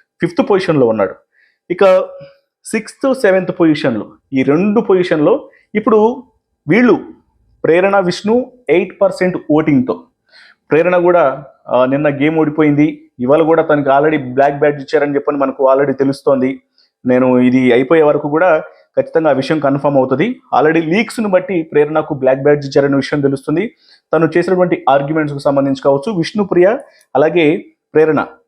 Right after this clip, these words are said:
ఎవరు ఎవరిని ఇన్‌ఫ్లుయెన్స్ చేసినప్పటికీ వీళ్ళు, ఆ, కొంత, ఆ, ఈ కొంచెం గేమ్ బాగా ఆడుతున్న వాళ్ళని,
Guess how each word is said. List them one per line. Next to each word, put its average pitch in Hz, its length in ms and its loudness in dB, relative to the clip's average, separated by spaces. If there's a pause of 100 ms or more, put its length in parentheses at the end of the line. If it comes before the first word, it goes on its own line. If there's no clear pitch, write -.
(160)
ఎవరు 208 180 0 (140)
ఎవరిని 190 340 -2
ఇన్‌ఫ్లుయెన్స్ 175 400 -4 (100)
చేసినప్పటికీ 151 580 -2 (460)
వీళ్ళు, 214 320 4 (800)
ఆ, 160 100 0 (200)
కొంత, 160 200 -2 (640)
ఆ, 139 60 0 (200)
ఈ 143 40 2 (680)
కొంచెం 170 220 0 (180)
గేమ్ 202 200 0 (200)
బాగా 170 280 2
ఆడుతున్న 165 320 -2
వాళ్ళని, 160 460 0